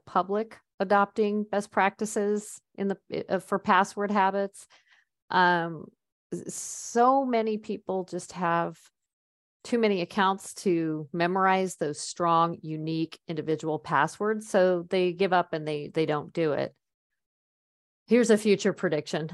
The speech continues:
Um, I think that the work that's being done to move us away from passwords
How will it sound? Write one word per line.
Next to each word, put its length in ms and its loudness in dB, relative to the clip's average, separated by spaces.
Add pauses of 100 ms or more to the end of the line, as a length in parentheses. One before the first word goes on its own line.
Um, 440 6 (160)
I 300 4
think 360 -6
that 160 -4
the 80 2
work 460 -4
that's 220 -2
being 260 -2
done 480 2 (420)
to 320 -2
move 440 4
us 240 2
away 440 2 (120)
from 480 -2
passwords 840 -2